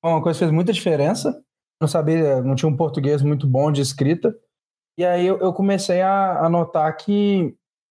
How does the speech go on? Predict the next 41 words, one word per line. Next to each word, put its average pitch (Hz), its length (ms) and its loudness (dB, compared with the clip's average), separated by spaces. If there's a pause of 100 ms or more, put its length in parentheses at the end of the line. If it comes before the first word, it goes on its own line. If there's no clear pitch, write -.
(760)
fazia 165 260 0
mais 196 160 0
sentido 196 400 0
pra 196 160 0
mim 170 220 2
ser 196 160 -2
um 202 100 2
programador. 196 800 0 (400)
E 170 80 -2
meu 175 240 2
pai, 190 440 -2
é, 143 320 0
ele 143 140 0
é, 131 540 0 (440)
ele 135 120 -2
é 156 80 2
programador 151 640 0
antigo. 160 640 0 (580)
Então, 160 140 0
assim, 165 200 -2
ele 147 300 0
me 175 80 2
incentivou 180 540 0
muito. 165 560 0
Eu 135 180 -2
lembro 151 200 0
de 175 60 2
um 165 60 0
dia 156 160 0
que 151 80 -8
ele 156 80 2
levou 151 240 0
um 160 60 -4
computador 147 560 -2
lá 147 80 0
pra 135 180 -2
casa 147 260 0
pra 139 120 -2
eu 139 40 0
começar 135 460 0
a - 120 -6